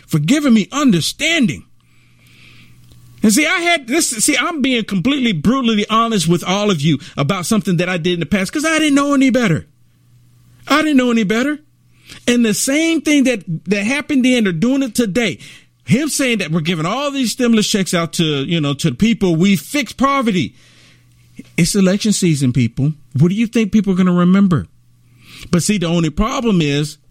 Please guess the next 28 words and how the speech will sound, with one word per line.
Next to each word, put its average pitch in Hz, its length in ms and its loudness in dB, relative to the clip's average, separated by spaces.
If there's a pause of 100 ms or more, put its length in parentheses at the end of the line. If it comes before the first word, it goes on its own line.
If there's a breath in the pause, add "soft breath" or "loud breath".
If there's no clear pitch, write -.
(160)
it's 170 160 0
not 190 220 0
the 170 60 -4
same 160 360 0
time. 165 480 0
It's 131 140 -2
not, 180 180 -2
it's 143 140 0
a 143 40 -2
different 170 380 -4
time. 196 280 0 (200 loud breath)
Today, 185 640 -2 (640 soft breath)
we 165 180 4
have 170 300 0
the 147 60 -6
gas 233 340 -2
prices 160 380 -2
going 143 240 2
through 139 180 0
the 131 80 0
roof. 127 520 -2
Today, 226 760 0 (320 loud breath)
we 170 140 4
have 185 280 0
them 180 160 0
targeting 175 540 0
children 185 580 -2 (240)
when, 170 180 0